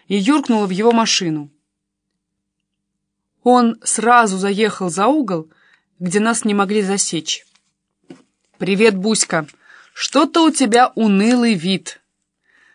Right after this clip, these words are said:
Только я собралась поведать любимому братцу, что я сама себе надоела, как он заговорил, не слушая меня.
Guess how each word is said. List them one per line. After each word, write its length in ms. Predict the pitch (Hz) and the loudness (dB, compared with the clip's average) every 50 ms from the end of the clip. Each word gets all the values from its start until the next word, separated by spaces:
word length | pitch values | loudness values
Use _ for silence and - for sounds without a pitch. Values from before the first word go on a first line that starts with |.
| _ _ _ _ _ _ | _ _ _ _ _ _
Только 480 | _ 302 330 349 349 349 311 269 - 226 | _ -4 -2 -2 -2 -2 -2 -2 -2 -2
я 240 | 202 190 220 247 247 | 0 2 2 0 0
собралась 560 | - - 208 185 185 190 208 220 233 220 - | 0 -4 -4 -4 -2 -2 -2 -2 -2 -2 -4
поведать 600 | - - 202 214 208 185 190 180 165 160 - - | -2 0 0 0 0 0 -2 -2 -4 -6 -8 -6
любимому 480 | 190 208 208 240 269 262 240 214 196 185 | -6 -2 2 2 4 4 2 0 -2 -2
братцу, 640 | 165 165 175 170 160 156 _ - - - 185 185 _ _ - _ _ _ | -2 0 0 0 0 -2 _ -14 -12 -12 -12 -12 _ _ -20 _ _ _
что 200 | - - - 233 | -10 -4 -2 0
я 120 | 233 247 | 0 0
сама 300 | 240 - 254 254 285 277 | 2 2 2 2 2 2
себе 240 | - - 190 196 190 | 2 0 0 0 -2
надоела, 520 | 185 165 170 160 151 160 180 208 247 254 - _ _ _ _ _ _ - _ | 0 -2 -4 -6 -4 -6 -4 -4 -4 -6 -8 _ _ _ _ _ _ -10 _
как 200 | - 339 339 320 | -2 -2 0 2
он 160 | 320 285 262 | 2 2 2
заговорил, 440 | 233 226 208 226 226 247 269 294 277 | 2 0 0 2 2 2 2 2 0
не 100 | 247 220 | 0 0
слушая 380 | - 220 220 208 - 208 190 | -2 -4 -2 -2 -2 -2 -2
меня. 320 | 180 170 156 151 147 143 | -2 -4 -4 -6 -8 -10